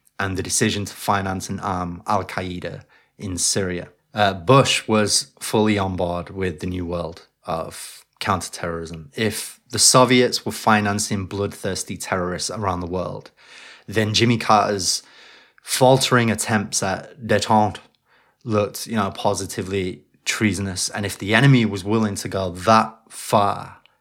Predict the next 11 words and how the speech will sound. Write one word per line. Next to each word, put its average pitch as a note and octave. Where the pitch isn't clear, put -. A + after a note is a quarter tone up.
to -
ensure G2
victory, F#2+
then G#2
wasn't A2+
it -
incumbent, G2
really, F#2
on G2
the F2+
West F2